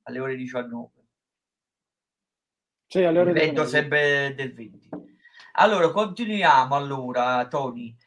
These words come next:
Speaker 1: Eh, continuiamo. Allora, eh, tu, vabbè, come, tornando sempre all'N W G, hai lottato in coppia col tuo amico fraterno Mirko De Kid, e su questo
Speaker 2: Sì, non
Speaker 1: ne
Speaker 2: ci
Speaker 1: abbiamo
Speaker 2: piove.
Speaker 1: pa-, ne abbiamo parlato.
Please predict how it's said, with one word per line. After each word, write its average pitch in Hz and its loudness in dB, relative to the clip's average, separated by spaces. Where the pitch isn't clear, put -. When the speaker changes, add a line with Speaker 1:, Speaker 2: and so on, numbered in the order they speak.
Speaker 1:
Eh, 139 -10
continuiamo. 190 -4
Allora, 123 -2
eh, 143 -2
tu, 190 -2
vabbè, 175 4
come, 156 -4
tornando 170 0
sempre 165 2
all'N 156 2
W 156 2
G, 131 -8
hai 135 2
lottato 151 0
in 147 -10
coppia 131 -4
col 127 -10
tuo 147 -6
amico 143 -4
fraterno 131 0
Mirko 127 -12
De 117 -10
Kid, 101 -18
e 123 -14
su - -18
questo 127 -10
Speaker 2:
Sì, - -14
non 139 -10
Speaker 1:
ne - -4
Speaker 2:
ci 127 0
Speaker 1:
abbiamo 139 0
Speaker 2:
piove. 135 -6
Speaker 1:
pa-, 139 2
ne 135 -4
abbiamo 139 0
parlato. - -2